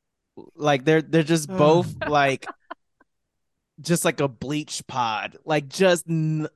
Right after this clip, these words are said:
Speaker 1: just nothing. Just
Speaker 2: You know,
Speaker 1: nothing.
Speaker 2: this is gonna be, this is gonna be s-, pretty particular, but there's an, there's an episode of The Office where, uh, Ellie Kemper, Erin, takes a bunch of pictures on a disposable camera,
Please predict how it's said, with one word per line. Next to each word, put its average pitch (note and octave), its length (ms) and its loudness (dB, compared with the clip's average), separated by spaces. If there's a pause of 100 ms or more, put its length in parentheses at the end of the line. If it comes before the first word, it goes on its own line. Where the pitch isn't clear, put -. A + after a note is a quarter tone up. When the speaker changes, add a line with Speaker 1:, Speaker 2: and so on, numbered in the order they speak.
(120)
Speaker 1:
just C3 180 -12
nothing. C#3 800 -4 (120)
Just C#3+ 400 -2
Speaker 2:
You F#3+ 180 -4
know, D#4+ 200 -2
Speaker 1:
nothing. B2+ 600 -10 (160)
Speaker 2:
this G#3+ 220 -8
is C#4 100 -8
gonna D4 180 -4
be, B3+ 180 -4
this G3 220 -8
is G#3+ 60 -10
gonna B3 140 -6
be A#3+ 100 -6
s-, - 180 -14 (280)
pretty G3 220 -2
particular, E3+ 580 -2
but D3+ 260 -6
there's E3 280 -2
an, D#3+ 180 -2 (140)
there's D3+ 260 -6
an D#3 260 -2
episode G#3 420 -2
of F#3+ 80 -4
The E3 120 0
Office D#3 440 0
where, D3+ 420 -2 (500)
uh, D3+ 320 2
Ellie E3 300 0
Kemper, D3+ 760 0 (160)
Erin, D3 480 0 (140)
takes E3 260 -2
a E3 60 0
bunch D#3+ 240 -2
of F3+ 100 -6
pictures D#3+ 360 -4
on D3 100 -2
a C#3 40 -8
disposable D#3+ 560 -4
camera, C3+ 580 -6